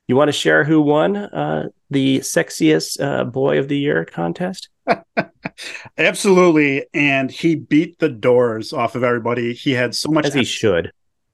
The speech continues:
Speaker 2: Uh, Troy was amazing. Troy won it. Well deserved. He was so fantastic. If you haven't heard that break, you gotta go back and listen. Troy is absolutely hilarious. Just
Speaker 1: Yeah, but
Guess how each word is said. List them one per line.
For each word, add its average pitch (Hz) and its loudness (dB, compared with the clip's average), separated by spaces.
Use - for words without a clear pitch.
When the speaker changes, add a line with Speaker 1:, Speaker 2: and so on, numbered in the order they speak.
Speaker 2:
Uh, 143 2
Troy 160 2
was 127 -2
amazing. 113 -4
Troy 151 2
won 123 -2
it. 120 -2
Well 131 0
deserved. 110 -4
He 135 -4
was 120 -4
so 127 0
fantastic. 113 -4
If 117 -4
you 117 -4
haven't 117 -2
heard 117 -2
that 113 0
break, 110 -4
you 117 -6
gotta 113 0
go 113 -6
back 107 -4
and 107 -6
listen. 104 -6
Troy 120 -2
is 110 -4
absolutely 120 -6
hilarious. 113 -4
Just 185 -2
Speaker 1:
Yeah, 139 4
but - 2